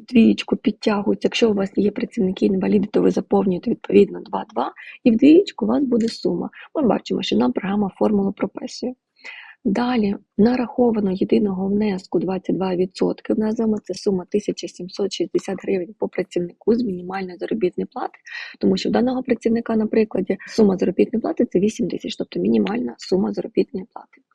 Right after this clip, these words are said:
Ми з вами вказали саме в три один і в трієчку нам підтягнулась. І опускаємось з вами тепер вниз.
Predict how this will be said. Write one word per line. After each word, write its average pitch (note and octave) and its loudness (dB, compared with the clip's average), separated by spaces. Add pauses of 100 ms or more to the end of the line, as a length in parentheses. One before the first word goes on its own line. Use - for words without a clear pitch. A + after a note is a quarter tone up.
(420)
Ми A#3+ 2
з A#3 2
вами G#3+ 0
вказали G3+ -4
саме F#3 -2 (800)
в G#3 6
три G#3+ 6
один D#4 4 (100)
і C#4 4
в - 0
трієчку A#3 0
нам G3+ -2
підтягнулась. F3+ -4 (420)
І C4 6
опускаємось A3 -2
з - 0
вами G3+ 0
тепер A#3 -2
вниз. C4+ 0